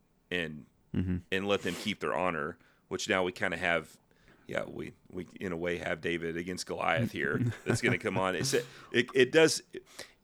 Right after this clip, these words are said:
Speaker 1: it, it does change a little bit because this would be more like David who's already killed his ten thousands in the mind of
Speaker 2: Right.
Speaker 1: the enemy, right? This isn't David the shepherd boy, right?
Speaker 2: Right.
Speaker 1: They, they know who Aragorn is and they are afraid of him. <laughs>
Speaker 2: Mm-hmm.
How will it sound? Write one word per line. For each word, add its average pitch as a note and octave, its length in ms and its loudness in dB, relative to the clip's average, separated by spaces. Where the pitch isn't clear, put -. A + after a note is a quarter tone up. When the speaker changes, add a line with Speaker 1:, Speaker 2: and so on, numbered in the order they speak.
Speaker 1:
it, B2 200 -4
it G#2+ 160 0
does C#3 240 4
change B2+ 320 -2
a G2 60 -2
little G2+ 220 2
bit A2+ 180 0
because G2 280 -6
this A2 180 -4
would G2 120 -6
be G2 120 -6
more G2 200 0
like D#2+ 280 0
David F#2 320 2
who's F#2 200 -4
already E2+ 300 2
killed F2 280 -4
his E2 120 -4
ten E2+ 200 -8
thousands D2+ 720 -4
in G2+ 120 -2
the E2+ 80 -4
mind F2 260 -2
of D2+ 220 -6
Speaker 2:
Right. - 180 -2
Speaker 1:
the - 100 -10
enemy, E2 460 -6
right? E2 220 -2
This G2+ 180 -4
isn't E2+ 240 -6
David F2+ 320 0
the C#2 80 -12
shepherd D#2+ 400 -4
boy, C2 400 -6
right? D#2+ 160 -6
Speaker 2:
Right. - 180 0
Speaker 1:
They, G#2 200 2
they A#2+ 140 6
know A2 240 6
who F2+ 260 -2
Aragorn E2 480 -4
is E2+ 280 -4
and F2 100 -8
they F#2+ 100 2
are F2 180 0
afraid D2+ 300 -6
of G1+ 180 -8
him. B1 260 -12
<laughs> - 120 -6
Speaker 2:
Mm-hmm. F#2+ 280 4